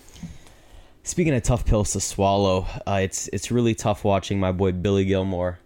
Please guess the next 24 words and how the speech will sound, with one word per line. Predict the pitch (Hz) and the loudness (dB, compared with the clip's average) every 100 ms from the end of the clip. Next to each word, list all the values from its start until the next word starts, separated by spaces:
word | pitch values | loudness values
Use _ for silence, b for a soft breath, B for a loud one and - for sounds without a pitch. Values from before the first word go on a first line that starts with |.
| _ - | _ -12
just | 87 80 | -12 -6
ball | 98 92 95 | -2 0 2
it | 92 | 2
out | 92 90 | 2 2
with | 92 - | 0 0
Brighton, | 98 95 87 90 90 - | 0 0 -2 -6 -8 -4
who | 98 | -2
is | 95 - | -2 -2
our | 90 | -2
next | 98 98 98 - - - | 0 0 -2 -4 -10 -8
team. | - 90 87 | -4 -2 0
I | |
know | 107 107 | 0 0
I | |
kinda | - 107 87 85 B B - | -2 -2 -4 -6 B B -6
went | 85 82 | -4 -2
back | 85 85 | -2 -2
and | 80 - | -6 -6
forth | 90 85 | -4 -4
a | 82 | -4
little | 82 80 | -4 -4
bit, | 82 90 - | -8 -10 -8
but, | 82 | -4
um, | 85 82 85 | -4 -6 -8